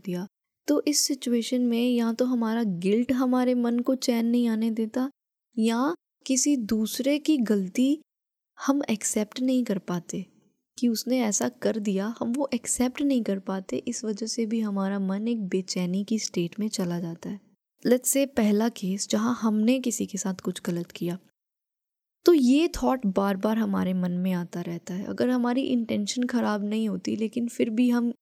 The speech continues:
किसी को नुकसान पहुंचा रहे हैं या किसी को हर्ट कर दे रहे हैं, ऐसी सिचुएशन में जो गिल्ट है ना,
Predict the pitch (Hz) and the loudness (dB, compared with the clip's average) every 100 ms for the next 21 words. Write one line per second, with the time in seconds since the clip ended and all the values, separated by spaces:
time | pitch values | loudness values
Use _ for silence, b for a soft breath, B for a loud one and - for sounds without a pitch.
0 | _ _ _ - 220 233 226 240 214 185 | _ _ _ -6 -2 0 0 0 -2 -6
1 | 208 208 - 202 226 226 202 185 190 185 | -4 -4 -2 -2 -2 -2 -4 -2 -2 -2
2 | 185 190 208 202 - 220 233 208 190 208 | -2 -4 -4 -6 -6 -4 -4 -4 -2 -4
3 | 220 247 196 175 180 175 175 180 247 - | -4 -4 -4 -2 -4 -2 -2 0 -2 -4
4 | _ _ _ _ _ _ _ 233 240 330 | _ _ _ _ _ _ _ 0 2 2
5 | 339 294 254 240 233 269 262 240 233 254 | 2 0 0 2 2 2 0 2 2 2
6 | 269 202 214 262 320 262 220 180 214 | 0 0 0 2 2 0 -2 -2 -4